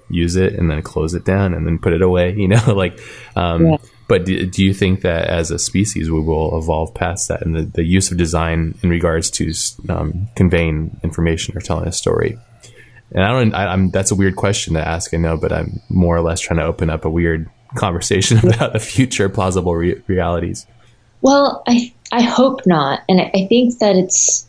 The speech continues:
Speaker 2: to me, it'll be even more important.
Speaker 1: Hmm.
Speaker 2: And I say that because things are, as technology is getting, is being developed and getting more mature, and,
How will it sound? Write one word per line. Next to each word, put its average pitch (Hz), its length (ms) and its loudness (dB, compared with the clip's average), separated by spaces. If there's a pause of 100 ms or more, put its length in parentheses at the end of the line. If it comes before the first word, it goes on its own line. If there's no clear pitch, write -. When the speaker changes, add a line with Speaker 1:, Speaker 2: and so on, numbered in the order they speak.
(120)
Speaker 2:
to 208 100 6
me, 202 420 4 (380)
it'll 190 200 4
be 180 120 4
even 165 220 6
more 160 200 6
important. 190 600 2 (160)
Speaker 1:
Hmm. 185 60 2
Speaker 2:
And 170 480 6 (680)
I 185 100 4
say 190 240 4
that 185 300 2
because 170 540 4
things 175 260 4
are, 160 360 2 (680)
as 226 420 2
technology 180 1080 4 (600)
is 165 180 2
getting, 165 600 4 (240)
is 180 180 2
being 185 280 4
developed 170 560 2
and 165 100 4
getting 160 160 4
more 160 140 4
mature, 190 800 4
and, 160 440 2